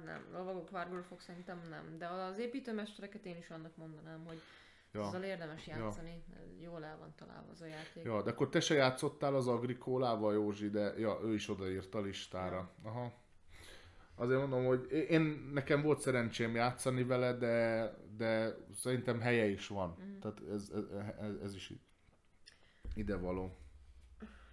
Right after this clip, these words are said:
Speaker 1: Ja,
Speaker 2: Igen, igen,
Speaker 1: tényleg.
Speaker 2: Keylus.
Speaker 1: Erről múltkor beszéltünk
Speaker 2: Igen,
Speaker 1: is,
Speaker 2: igen,
Speaker 1: a,
Speaker 2: igen.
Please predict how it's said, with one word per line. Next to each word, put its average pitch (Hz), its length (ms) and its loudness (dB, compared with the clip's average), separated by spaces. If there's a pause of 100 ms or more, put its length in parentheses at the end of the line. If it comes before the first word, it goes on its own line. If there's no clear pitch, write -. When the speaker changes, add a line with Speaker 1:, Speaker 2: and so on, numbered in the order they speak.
(1500)
Speaker 1:
Ja, 262 200 4
Speaker 2:
Igen, 185 360 12
igen, 165 340 10
Speaker 1:
tényleg. 226 180 4
Speaker 2:
Keylus. 143 420 8
Speaker 1:
Erről 254 200 6
múltkor 294 320 0
beszéltünk 208 480 0
Speaker 2:
Igen, 127 200 8
Speaker 1:
is, 123 60 4
Speaker 2:
igen, 117 140 4
Speaker 1:
a, 117 40 2
Speaker 2:
igen. 113 260 6